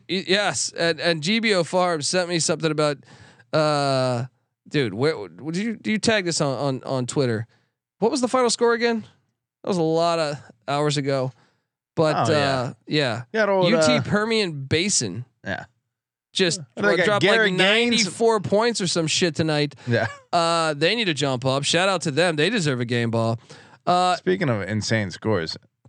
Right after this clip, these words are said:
Speaker 2: Oregon scoring eighty-one. It's a little unsportsmanlike.
Speaker 1: Yeah, especially against Little Brother. What are you doing?
Speaker 2: Yeah.
Speaker 1: Uh, U tep beats Incarnate Word by fourteen. We were on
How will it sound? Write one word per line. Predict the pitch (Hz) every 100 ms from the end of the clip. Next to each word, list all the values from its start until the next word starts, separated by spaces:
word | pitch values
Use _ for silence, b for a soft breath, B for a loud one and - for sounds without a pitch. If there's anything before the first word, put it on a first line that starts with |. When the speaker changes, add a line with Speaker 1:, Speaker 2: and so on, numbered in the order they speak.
| -
Speaker 2:
Oregon | 117 107 98 90
scoring | - 104 95 78
eighty-one. | 95 90 82 78 78 85 -
It's | -
a | 101
little | 95 60
unsportsmanlike. | 80 - - 69 - 71 71
Speaker 1:
Yeah, | 147 - -
especially | - 233 - 143
against | 104 101
Little | 131
Brother. | 117 131 202
What | 143
are | 101
you | 90
doing? | - 85 65 B B B -
Speaker 2:
Yeah. |
Speaker 1:
Uh, | 170 170 170 170 170 165 156 _ _ _ _ _ _ 156
U | 185
tep | 190 196 175 -
beats | 165 170 170
Incarnate | 165 170 156
Word | 143 151
by | 147 131
fourteen. | 151 131 - 151 190 254 233
We | 143
were | 131 117
on | 127 135 131